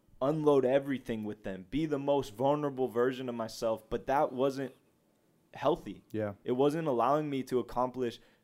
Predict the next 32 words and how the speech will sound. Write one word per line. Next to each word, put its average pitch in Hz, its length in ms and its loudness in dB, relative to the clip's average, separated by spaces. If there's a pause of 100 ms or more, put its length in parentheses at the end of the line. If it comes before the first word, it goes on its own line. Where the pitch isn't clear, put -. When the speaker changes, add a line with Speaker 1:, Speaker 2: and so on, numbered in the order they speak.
(120)
Speaker 1:
the 117 300 2
most 127 280 -2
effective 123 540 -2
ministry. 117 560 -4
Like, 120 220 -2 (720)
even 170 480 -2 (220)
with 147 220 -2
your 139 120 2
students, 208 420 -2
there 185 160 -2
definitely 151 600 -2
has 117 260 -4
to 120 100 -12
be 110 140 -8
this 107 340 -6 (240)
disconnect 113 720 -6
almost, 107 520 -6
you 113 80 -8
know, 107 280 -6 (320)
um, 104 480 -2
this 117 180 -4
intentionality 120 1000 -4 (320)
in 127 180 -4
your 131 120 -2
vulnerability, 117 800 -4
in 123 240 -6
the, 127 100 -6 (220)
in 127 160 -4
the 139 100 0
relationship 117 720 -4
you 110 100 -8
build. 110 320 -4